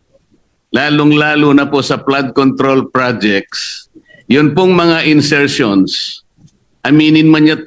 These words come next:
hindi, ngayon po inapatunayan na natin, ay talagang siya po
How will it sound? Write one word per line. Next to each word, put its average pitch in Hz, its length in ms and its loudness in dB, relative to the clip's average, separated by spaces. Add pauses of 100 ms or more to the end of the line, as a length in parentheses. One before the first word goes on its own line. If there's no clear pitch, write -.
hindi, 131 480 2
ngayon 131 320 0
po 151 80 2
inapatunayan 120 880 0
na 120 80 0
natin, 101 560 -4 (1120)
ay 160 160 -4
talagang 180 400 0
siya 160 240 -2
po 165 160 0